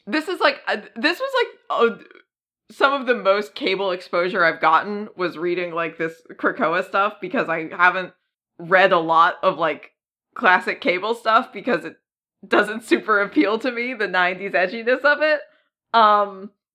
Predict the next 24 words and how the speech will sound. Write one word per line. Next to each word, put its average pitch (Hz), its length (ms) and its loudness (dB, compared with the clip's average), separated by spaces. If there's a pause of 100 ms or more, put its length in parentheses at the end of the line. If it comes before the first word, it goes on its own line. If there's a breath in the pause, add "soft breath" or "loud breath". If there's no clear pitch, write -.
(200)
I 269 140 6
don't, 330 280 -6
like, 277 360 -2
Cable's, 453 480 -2
like, 262 240 0 (100)
I, 277 300 0 (480)
Cable - 240 4 (160)
seems 262 400 -6
fine. 196 640 0 (100)
Like, 202 300 2
he's 214 540 -10 (460)
not, 233 760 4 (640)
I 262 100 6
think 427 220 -4
part 302 260 4
of 269 100 -6
the 247 100 -4
thing, 233 380 -4
like, 208 280 0 (200)
one, 233 580 0
he 208 560 -10 (420)
is 202 160 2
a 233 60 -10
dad. 143 440 0